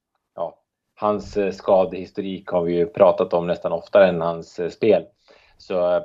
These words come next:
det vet vi ju att han kommer inte heller ha frisk hela säsongen. Han kan, är också lite upp och ner när han spelar. Eh, och kanske främst om han är lite för långt bak i planen.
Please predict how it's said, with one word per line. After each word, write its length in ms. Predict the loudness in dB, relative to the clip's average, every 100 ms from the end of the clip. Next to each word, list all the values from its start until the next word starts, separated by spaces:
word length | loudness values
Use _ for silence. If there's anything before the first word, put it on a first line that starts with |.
| -8
det 240 | -12 -4
vet 300 | 0 0 -2
vi 40 | -2
ju 240 | -2 -2
att 220 | -10 -8 -2
han 180 | -2
kommer 200 | 0 2
inte 120 | 2 0
heller 260 | -2 0
ha 60 | 0
frisk 260 | -2 -4
hela 120 | -2 -2
säsongen. 300 | -2 -4 0
Han 140 | -2
kan, 200 | -2 -4
är 160 | 0 0
också 240 | -2 -8
lite 160 | -6 -4
upp 200 | -4 -4
och 60 |
ner 180 | -2 0
när 120 | 0
han 100 | -4
spelar. 560 | -4 -2 0 0 -4 -6 _ _ _ _ _ _ _ _
Eh, 300 | -10 -4 -2
och 140 | -2 -2
kanske 180 | -6 -4
främst 400 | 0 0 0 -4
om 100 | 0
han 240 | 0 0
är 200 | -4 -6
lite 280 | -10 -12 -12
för 260 | -2 2 4
långt 320 | 2 -2 -2
bak 260 | 0 0 -2
i 40 |
planen. 520 | -2 -2 -2 -6 -14